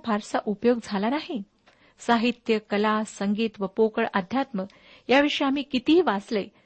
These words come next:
त्यांचा आस्वाद लुटला, तरी ह्या गोष्टींमुळे आमचे प्रश्न सुटत नाहीत. सामाजिक व आध्यात्मिक गरजांविषयीचे सत्य मांडणाऱ्या कथा, कादंबऱ्या, कविता, नाटके आहेत, गीते आहेत, तत्वज्ञान आहे,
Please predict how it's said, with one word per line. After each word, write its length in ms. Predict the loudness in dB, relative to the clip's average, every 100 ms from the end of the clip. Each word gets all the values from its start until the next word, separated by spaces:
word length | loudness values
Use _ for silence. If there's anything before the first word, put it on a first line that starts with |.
| _ _ 2
त्यांचा 260 | 2 4 2
आस्वाद 420 | 4 2 0 -2 0
लुटला, 400 | 0 0 0 -4 -6 _ _ _ 2
तरी 160 | 4 2 -6 -20 _ _ _
ह्या 120 | 0
गोष्टींमुळे 560 | 2 0 -2 -4 -2 -2 0
आमचे 280 | 0 0 -4
प्रश्न 340 | -2 -2 -4
सुटत 420 | -4 -4 -6 -6
नाहीत. 260 | -6 -6 -10 -12 _ _ -20 _
सामाजिक 680 | -2 0 2 0 2 0 0
व 40 | -2 0
आध्यात्मिक 560 | 0 0 -4 -4 -4 0
गरजांविषयीचे 840 | -2 0 -2 0 -2 -4 -2 -2
सत्य 380 | -2 -4 -4 -4
मांडणाऱ्या 480 | -2 -2 0 -2 -4
कथा, 340 | -6 -4 -4 -6 _ _ _ _
कादंबऱ्या, 600 | 0 2 2 0 0 -2
कविता, 540 | -2 -2 0 -2 -2 0
नाटके 400 | 2 0 0 -2
आहेत, 280 | 0 -6 -12 _ _ -2
गीते 240 | 0 2 2
आहेत, 220 | 2 -6 -10 _ _ 2
तत्वज्ञान 560 | 2 4 2 2 0 0
आहे, 220 | -2